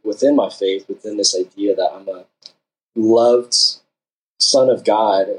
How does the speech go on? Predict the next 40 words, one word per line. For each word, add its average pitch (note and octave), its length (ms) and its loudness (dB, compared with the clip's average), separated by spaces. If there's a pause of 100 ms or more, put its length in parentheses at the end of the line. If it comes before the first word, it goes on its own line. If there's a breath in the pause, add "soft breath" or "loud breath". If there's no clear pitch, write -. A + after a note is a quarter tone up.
in G2+ 100 -8
a G2 80 -8
sense G2+ 340 -2
that, - 260 0
like, F#2+ 400 -4 (920)
that A#2+ 200 2
was A#2 180 0
enough, F#2 480 -6 (160)
you G2 80 -8
know, F#2+ 320 0
and, F#2 160 -6
and G2+ 120 -12
to - 120 -12
kinda, G#2+ 200 0
like, G2 240 0 (340)
find A#2 440 2
that A2 220 2
security, G#2+ 500 -2
find G#2+ 300 -6
that G2+ 120 4
identity, F#2+ 540 -8
find G2 200 -14
that F2+ 180 -18 (100)
peace. - 320 -6 (120)
And C#3 100 4
that's D#3+ 120 0
always F3 180 2
been D3 120 2
a A#2+ 100 0
con-, B2+ 320 0
uh, A#2+ 220 0
continue D3+ 340 2
to C#3 80 2
be B2 120 4
a A2+ 80 -2
constant A#2+ 540 0 (120)
struggle, F#2+ 640 2
I - 80 -10
think, F#2+ 200 -16
within F#2+ 200 -6